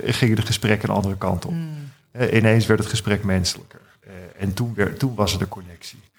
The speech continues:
Speaker 1: Eh, het zit hem in, eh, die momenten dat mensen eigenlijk zichzelf echt laten zien.
Speaker 2: Ja.
Speaker 1: Eh, dat ze toch ook online, eh, een moeilijk gesprek bijvoorbeeld aandurven te gaan.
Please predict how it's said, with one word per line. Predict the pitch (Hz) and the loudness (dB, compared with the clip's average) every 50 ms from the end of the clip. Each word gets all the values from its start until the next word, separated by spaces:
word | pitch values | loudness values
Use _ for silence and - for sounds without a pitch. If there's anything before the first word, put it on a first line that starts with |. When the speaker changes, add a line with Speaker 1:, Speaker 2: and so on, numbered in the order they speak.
| _ _ _ - - _ _ _ _ | _ _ _ -20 -20 _ _ _ _
Speaker 1:
Eh, | - 101 101 101 104 107 104 101 98 95 - | -4 0 2 4 6 6 6 6 6 4 2
het | - 107 107 - | 0 -2 -4 -2
zit | - 113 107 - | -2 -2 0 4
hem | 117 110 107 107 104 - - | 4 6 6 6 4 0 -2
in, | - 110 107 104 101 101 101 104 104 101 95 - | -2 2 2 4 4 4 4 4 2 0 -2 -4
eh, | - 104 98 98 98 101 95 | -2 2 4 4 4 4 4
die | 95 113 110 | 4 2 2
momenten | 107 104 107 107 107 107 107 107 - 110 101 98 92 | 0 -2 0 4 6 6 6 6 4 2 2 2 2
dat | 92 98 98 95 | 2 2 2 2
mensen | 117 113 110 110 - 123 | 4 4 4 4 4 4
eigenlijk | - 104 95 87 - - | 2 2 0 0 -2 -4
zichzelf | 117 - - 107 101 98 - | -6 -2 2 2 2 4 2
echt | - 104 - | 0 0 0
laten | 110 95 87 87 101 92 | 0 0 0 0 -2 -2
zien. | - 101 95 90 87 85 - | -4 -6 -6 -10 -12 -14 -8
Speaker 2:
Ja. | 175 170 156 147 139 131 113 107 | -2 2 2 4 4 2 0 0
Speaker 1:
Eh, | 110 104 104 | 0 2 4
dat | 107 104 104 | 4 4 4
ze | - - 104 - | 2 0 0 0
toch | - 135 131 131 - - - | 2 2 2 2 2 0 2
ook | 110 123 123 - | 4 4 4 4
online, | - 107 208 202 202 202 - 196 208 113 117 131 135 135 127 - - _ | 4 4 4 6 6 6 6 6 6 6 6 4 4 2 2 -2 -6 _
eh, | - - 90 92 87 87 87 85 - - | -20 -20 -20 -20 -20 -20 -20 -20 -16 -14
een | 104 104 107 | -12 -10 -8
moeilijk | 110 113 113 107 104 104 - | -8 -8 -8 -8 -10 -10 -10
gesprek | - - - 113 110 104 95 101 | -10 -2 2 4 4 4 4 2
bijvoorbeeld | - 95 92 101 95 - - | -4 -4 -4 -6 -6 -4 -2
aandurven | - 95 92 90 87 90 90 87 - | 2 4 4 4 2 0 -2 -6 -8
te | - - | -14 -20
gaan. | - - - | -20 -20 -20